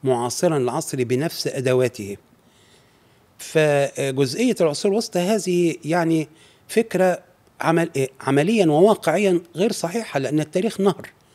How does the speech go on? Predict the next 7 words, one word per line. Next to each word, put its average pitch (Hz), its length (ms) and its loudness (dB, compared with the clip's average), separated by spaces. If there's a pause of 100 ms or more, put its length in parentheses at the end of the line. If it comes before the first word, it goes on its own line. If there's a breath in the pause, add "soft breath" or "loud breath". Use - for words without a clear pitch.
(300 soft breath)
لا 156 200 6
يمكن 165 440 4
أن 147 100 0
نقسم - 420 -2
النهر، 107 280 -4 (1200 soft breath)
وجيناتنا 151 1120 4
تلاحقنا. 131 640 -2